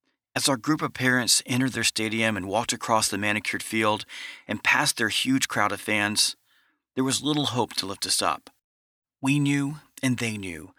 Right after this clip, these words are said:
what the outcome of the game would be. So we settled in for our traditional beating and prepared for the after-game cliches and platitudes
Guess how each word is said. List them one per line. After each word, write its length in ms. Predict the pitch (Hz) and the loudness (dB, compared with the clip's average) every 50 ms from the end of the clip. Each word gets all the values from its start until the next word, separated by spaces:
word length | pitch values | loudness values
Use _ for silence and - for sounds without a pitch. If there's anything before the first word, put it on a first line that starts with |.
| - - - - | -20 -20 -12 -8
what 140 | 117 117 | -6 -4
the 140 | - 131 - - | -2 -2 0 0
outcome 400 | - 131 127 - - - 123 120 | 0 0 0 0 0 0 0 0
of 80 | 117 95 | -2 -4
the 80 | 113 | -6
game 280 | 101 - 101 101 98 98 | -8 -6 -6 -6 -6 -8
would 140 | 98 92 - | -10 -10 -8
be. 320 | - 90 87 - - _ _ _ _ _ _ _ _ _ _ _ _ _ _ _ _ - | -10 -10 -10 -12 -16 _ _ _ _ _ _ _ _ _ _ _ _ _ _ _ _ 0
So 140 | - - | 0 2
we 100 | 110 113 | 2 2
settled 380 | 110 - - 139 147 156 143 135 | 2 4 4 4 2 0 2 2
in 120 | 135 127 | 2 2
for 200 | 127 - 120 110 | 2 2 4 4
our 80 | 107 107 | 4 2
traditional 480 | - - 98 98 110 - - 117 104 92 | 0 -2 -2 0 0 2 2 0 -2 -4
beating 400 | 98 107 101 101 85 82 80 - - - - - - - _ _ - | -4 -6 -6 -6 -6 -8 -10 -10 -14 -16 -20 -20 -20 -20 _ _ -12
and 100 | - - | -8 -6
prepared 400 | - 151 - - 139 131 131 123 | -6 -6 -4 -2 0 0 0 0
for 140 | - - 113 | 0 -2 -4
the 140 | 98 - - | -4 -2 0
after-game 500 | 113 117 - - 123 104 117 110 107 107 | 0 0 0 -2 -2 -2 0 0 0 -2
cliches 580 | - - 98 - - - 131 127 135 135 131 | -2 -2 0 2 2 4 4 4 4 2 2
and 100 | - 110 | 0 -4
platitudes 720 | 107 - 107 95 92 92 - - 98 90 90 82 - - | -6 -4 -4 -2 -2 -2 -2 -4 -6 -4 -2 -2 -2 -2